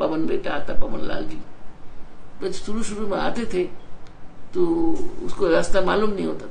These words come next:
था। मैंने कहा, "क्या करोगे? तुम मेरे यहाँ से निकलो, जाओ, दाएं जाओ, ऐसा जाओ।" ऐसा करके, अ,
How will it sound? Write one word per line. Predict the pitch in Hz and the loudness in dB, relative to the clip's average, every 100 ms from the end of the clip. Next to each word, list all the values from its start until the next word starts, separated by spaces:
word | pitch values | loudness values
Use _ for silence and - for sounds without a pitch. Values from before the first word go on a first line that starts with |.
| - | -10
था। | |
मैंने | 104 - 160 | -8 -8 -8
कहा, | 170 | -10
"क्या | 165 170 180 | -12 -10 -10
करोगे? | 185 190 185 185 - - - - - | -8 -10 -10 -10 -12 -14 -4 -2 0
तुम | 175 | 0
मेरे | 175 180 | 0 0
यहाँ | 170 165 | 0 -2
से | 170 | 2
निकलो, | 156 170 82 78 | 4 4 4 0
जाओ, | 80 78 78 | 2 4 4
दाएं | 76 71 71 - | 2 2 2 0
जाओ, | 80 - | 0 -2
ऐसा | - 82 | -2 -2
जाओ।" | - 90 90 - - - - 143 | -2 -2 -4 -4 -2 0 4 2
ऐसा | 170 - | 2 -2
करके, | - - - | 0 0 -2
अ, | 80 | -6